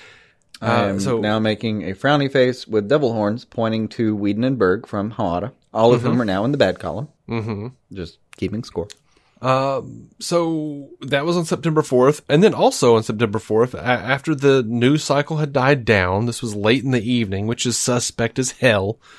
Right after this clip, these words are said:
Speaker 1: I,
Speaker 2: Uh,
Speaker 1: I do remember that timing being weird. Yeah.
Speaker 2: Mm-hmm. Warner Brothers Pictures,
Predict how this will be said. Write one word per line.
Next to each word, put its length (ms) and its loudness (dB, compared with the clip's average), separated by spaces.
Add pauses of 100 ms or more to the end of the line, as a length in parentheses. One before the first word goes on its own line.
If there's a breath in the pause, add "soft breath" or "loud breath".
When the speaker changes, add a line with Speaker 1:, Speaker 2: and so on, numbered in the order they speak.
(880 soft breath)
Speaker 1:
I, 160 2
Speaker 2:
Uh, 140 2
Speaker 1:
I 100 -4
do 100 0
remember 280 -2
that 160 -4
timing 360 -6
being 320 -8
weird. 360 -10
Yeah. 160 -12 (220)
Speaker 2:
Mm-hmm. 1080 -4 (800 loud breath)
Warner 240 2
Brothers 280 2
Pictures, 600 2